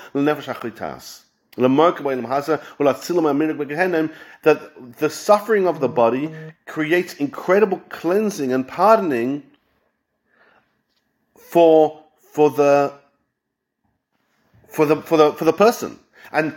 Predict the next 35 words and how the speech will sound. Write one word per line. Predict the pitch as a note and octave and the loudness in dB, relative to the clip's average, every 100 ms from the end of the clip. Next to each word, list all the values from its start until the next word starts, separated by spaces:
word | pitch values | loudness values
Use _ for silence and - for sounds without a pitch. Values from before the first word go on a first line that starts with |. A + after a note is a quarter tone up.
| - | -14
sparing | - - F#3+ G#3 A#3 F#3+ | -18 -6 2 4 4 2
him | D3 | -2
from | C#3 D3+ | 0 2
a | C#3+ | 2
lot | C#3+ D#3+ | 4 2
of | D#3 | 2
punishment | F#3 G#3 F3 | -8 -8 -8
in | E3 | -6
Gehenna. | E3+ F3+ G3+ F2+ - _ _ - - | -4 -4 -4 -8 -12 _ _ -20 -2
But, | F3 - | -2 0
but | F#3 D3 E3 | -6 0 -2
Frabba | E3 G3+ A3 G#3 | 2 2 4 0
Deis | E3 D3+ | 0 0
in | D#3 C#3 | -2 -2
Elon, | C#3 D3 A#2 | 0 0 0
the | A#2+ | 0
Alter | D#3 | -2
Rebbe | D#3+ | -2
says, | C#3 D3 - - | -2 -4 -4 -16
this | - G#3+ | -2 0
is | A3 - | 0 -4
even | G3 A3 F#3+ | -2 0 2
more | C3+ C#3+ G3 | 4 4 4
so | G#3+ C#3+ G#2 A2 - - | 2 -4 -4 -4 -8 -16
nowadays, | - C#3 F3+ A3 E3 G#2+ E2+ G#2 C3 - - | -4 2 2 2 0 -2 -4 -4 -8 -16 -10
She'emi | - - A3 A#3 A3+ | -8 -2 0 2 0
Yechonis | F3+ - F#3+ F#3+ | 0 2 2 2
Lisanas | D#3+ C#3+ - E3+ F3 E3 | -2 -6 0 0 0 -4
Gefi | C#3+ D#3+ | -6 -4
Mispa | D3+ E3+ - D3 | -2 -4 -6 -8
Kol | D3 B2+ | -4 -4
Atzomis | - C#3+ C#3 - | -2 -2 -2 -4
Shebetukune | B2 A#2 - D#3+ C#3+ A2 - - | -8 -10 -6 -2 0 -2 -8 -8
Shua | - E3 | 0 0
Ma'arizal, | C3+ A#2 A2+ A2 A2 B2+ | 2 0 0 -2 -2 -2